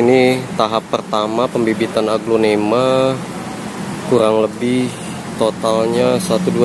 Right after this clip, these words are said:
tiga, empat, lima, enam, tujuh, delapan, sembilan, sepuluh, sebelas, dua belas, tiga belas, sepuluh, sebelas, lima belas, sahabat. Lima belas polybag, di mana bibitnya sudah muncul daun, dan kurang lebih bonggolnya itu saya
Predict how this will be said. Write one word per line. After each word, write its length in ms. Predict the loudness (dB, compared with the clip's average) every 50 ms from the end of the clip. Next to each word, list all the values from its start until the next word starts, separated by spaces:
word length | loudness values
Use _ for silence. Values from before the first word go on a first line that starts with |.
| 2
tiga, 240 | 2 0 2 2 2
empat, 320 | 2 -2 -2 -2 -2 0 0
lima, 160 | 0 0 0
enam, 320 | 0 2 2 2 0 0
tujuh, 240 | -2 -2 -2 -2 -2
delapan, 240 | -2 0 0 0 0
sembilan, 280 | 0 2 2 2 2 0
sepuluh, 220 | -2 -2 -4 -4 -2
sebelas, 240 | -2 -2 0 0 0
dua 120 | -2 -2 -2
belas, 120 | -2 -2 0
tiga 80 | -2 -2
belas, 140 | 0 -2 -2
sepuluh, 240 | -2 -2 0 0 0
sebelas, 420 | 0 2 2 2 2 2 0 0 -2 -6 -8 -8 -8 -8 -8 -8 -6 -2 2
lima 240 | 4 4 6 4 4 2
belas, 280 | 2 2 2 2 2 0 0
sahabat. 460 | -2 0 -2 -2 -2 -2 -4 -4 -4 -6 -10 -12 -12 -10 -10 -10 -10 -8 -8 -6 -4 -2
Lima 120 | 0 2 2
belas 180 | 2 0 -2 -2 0
polybag, 480 | 0 0 2 2 2 2 2 2 2 0 -6 -10 -10 -10 -10 -10 -10 -10 -8 -2 0
di 60 | 2 4
mana 160 | 4 4 2 2
bibitnya 480 | 0 -2 -2 -4 -2 0 2 2 2 0
sudah 480 | -2 -4 -6 -6 -4 -2 0 0 0 0 -4 -10 -10 -10 -10 -10 -10 -10 -8 -8 -8 -8 -8 -8 -8 -2 2
muncul 480 | 2 4 4 2 2 2 4 4 4 4
daun, 480 | 4 4 4 4 4 4 2 2 0 -2 -4 -6 -8 -8 -8 -6 -6 -6 -6 -6 -6 -2 2 4
dan 160 | 4 4 4
kurang 320 | 4 4 4 4 4 4
lebih 240 | 2 2 -2 -2 2
bonggolnya 560 | 4 4 4 4 4 4 4 4 4 4 4
itu 760 | 4 4 2 0 -4 -2 0 2 4 4 6 6 4 4 4 2
saya 560 | 0 -2 -2 -2 -4 -2 0 0 2 2 0